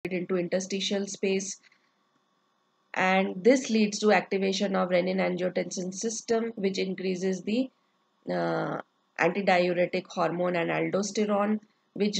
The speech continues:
retain sodium and water in the tubules by reabsorption, which further aggravates edema. So this is the mechanism of edema in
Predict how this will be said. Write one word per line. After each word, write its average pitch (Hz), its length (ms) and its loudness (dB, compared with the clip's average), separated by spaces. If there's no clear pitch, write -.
retain 226 520 2
sodium 185 520 0
and 175 240 0
water 175 560 0
in 180 160 -4
the 170 120 2
tubules 196 580 -2
by 170 180 0
reabsorption, 202 920 -2
which 220 380 0
further 208 600 4
aggravates 175 720 0
edema. 165 520 -2
So 208 120 -4
this 214 220 0
is 208 140 2
the 220 120 2
mechanism 180 680 -2
of 233 180 -2
edema 170 420 -4
in 214 400 -2